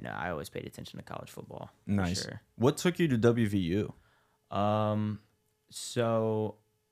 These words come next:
Speaker 1: I mean, I wasn't, like, a highly touted recruit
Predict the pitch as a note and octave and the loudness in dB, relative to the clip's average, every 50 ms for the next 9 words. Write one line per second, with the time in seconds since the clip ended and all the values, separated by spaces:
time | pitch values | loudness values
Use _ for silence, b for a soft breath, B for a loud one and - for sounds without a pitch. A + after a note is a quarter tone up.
0 | _ _ _ - G#2+ G#2+ A2+ A2 A2 G2 - G#2+ A#2 C3+ D3+ D3+ B2+ C3+ - - | _ _ _ -4 -2 0 0 0 -2 -2 0 0 2 2 2 0 0 -2 -4 -2
1 | G#2+ F2+ - - - F#2+ F#2 G2 G2 G2 F#2+ F#2 F#2 F2+ E2+ _ _ _ _ _ | -2 -4 -4 -6 -10 -8 -6 -4 -4 -4 -4 -4 -6 -8 -8 _ _ _ _ _
2 | _ _ _ _ _ _ _ _ _ _ _ _ _ _ - G#2 G2 F#2+ F#2 F#2 | _ _ _ _ _ _ _ _ _ _ _ _ _ _ -10 -6 -4 -4 -4 -4
3 | F#2 F2+ F2 F2 - _ - F#2+ F#2+ - - G2+ F#2+ F#2+ F#2 - | -6 -8 -8 -12 -16 _ -10 -10 -10 -10 -8 -8 -8 -6 -8 -10